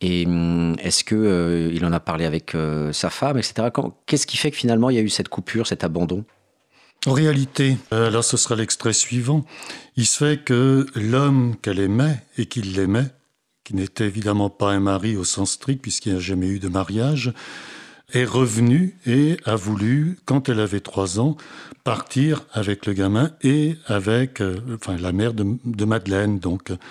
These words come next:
Speaker 2: Et en réalité, alors, c-, ce qu'on va entendre dans, dans, dans, dans l'extrait qui va suivre, euh, c'est que si, euh, sa mère à Madeleine a, a, a eu cet enfant,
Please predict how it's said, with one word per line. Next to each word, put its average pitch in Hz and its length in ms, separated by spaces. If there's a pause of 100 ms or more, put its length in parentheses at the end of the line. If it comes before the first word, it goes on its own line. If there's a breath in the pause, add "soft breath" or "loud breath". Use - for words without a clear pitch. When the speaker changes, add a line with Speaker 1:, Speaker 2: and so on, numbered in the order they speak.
(420 loud breath)
Speaker 2:
Et 127 160
en 147 120
réalité, 135 760
alors, 98 200
c-, - 140 (120)
ce - 140
qu'on 107 100
va 101 120
entendre 104 640 (280 loud breath)
dans, 107 140
dans, 107 220
dans, 113 160
dans 110 180
l'extrait 95 380
qui - 140
va 98 120
suivre, 135 420 (540 loud breath)
euh, 98 380 (280 loud breath)
c'est - 200
que 131 200 (120)
si, - 560 (180)
euh, 104 840
sa - 220
mère 123 260
à 104 60
Madeleine 101 480 (640 loud breath)
a, 101 160
a, 98 40 (460)
a 104 120
eu 127 340
cet - 240
enfant, 120 460